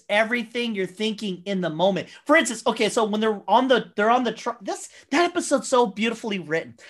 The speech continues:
So they're on the truck, right? And they got this shit, which I didn't care. I didn't care that they had something on the cargo.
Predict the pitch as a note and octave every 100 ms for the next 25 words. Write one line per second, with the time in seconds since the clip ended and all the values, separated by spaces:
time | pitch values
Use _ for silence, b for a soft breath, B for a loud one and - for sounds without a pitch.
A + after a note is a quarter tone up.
0 | B - A3+ B3 D#4 D#4 A#3+ - C4+ F3+
1 | - E3 F3+ G#3+ - b b b G3+ A3
2 | C4 B3+ G#3+ G#3 - C4+ F#3 - A3 A3
3 | G3+ A#3+ C#4+ - A3 C4 A#3 G3 - C4
4 | D4+ - _ _ D#3+ B3 - _ - G#3+
5 | F4 F4 A#3+ G3+ F3+ E3 E3+ E3+ D#3 C#3
6 | C3 D3+ C#3 C3 B2 G#2